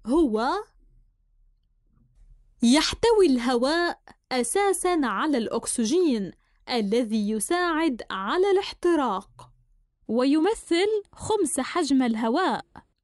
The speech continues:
وعلى النيتروجين الآزوت والأرجون وثاني أكسيد الكربون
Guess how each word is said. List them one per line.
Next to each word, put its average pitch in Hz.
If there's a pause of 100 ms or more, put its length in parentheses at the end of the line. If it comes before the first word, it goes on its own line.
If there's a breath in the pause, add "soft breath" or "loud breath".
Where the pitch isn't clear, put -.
(140)
وعلى 311
النيتروجين 294 (340)
الآزوت 330 (440)
والأرجون 247 (540)
وثاني 311
أكسيد 381
الكربون 262